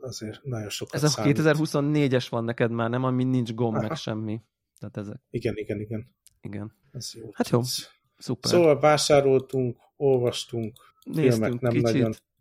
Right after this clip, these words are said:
Speaker 2: de kicsit,
Speaker 1: játszottunk
Speaker 2: igen.
Speaker 1: is.
Speaker 2: Ja.
Speaker 1: Akkor izé, boldog új évet a hallgatóknak.
Speaker 2: Hát a
Speaker 1: Ugyanitt
Speaker 2: hallgatóknak boldog
Speaker 1: januárban.
Speaker 2: új évet,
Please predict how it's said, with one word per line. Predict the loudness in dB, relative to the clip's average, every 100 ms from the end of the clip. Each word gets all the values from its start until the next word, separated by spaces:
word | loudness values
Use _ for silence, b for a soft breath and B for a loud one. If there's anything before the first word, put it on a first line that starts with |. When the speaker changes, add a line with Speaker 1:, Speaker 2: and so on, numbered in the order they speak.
| -14
Speaker 2:
de | -6 0
kicsit, |
Speaker 1:
játszottunk | 2 2 2 0 0
Speaker 2:
igen. | -2 -4
Speaker 1:
is. | -4 -4 -6 -12 _ _ -8
Speaker 2:
Ja. | -6 -8 _ _ _
Speaker 1:
Akkor | -14 -14 _ 4 4 2
izé, | -2 2 2
boldog | 4 4 6 4 4
új | 4
évet | 4 4 2
a | 0
hallgatóknak. | 2 0 0 0 0 0 -2 -10 _ b _
Speaker 2:
Hát | -6 0
a |
Speaker 1:
Ugyanitt | 2 4 2
Speaker 2:
hallgatóknak | 0 2 4
boldog | 6
Speaker 1:
januárban. | 6 4 2
Speaker 2:
új | 0
évet, | 0 -4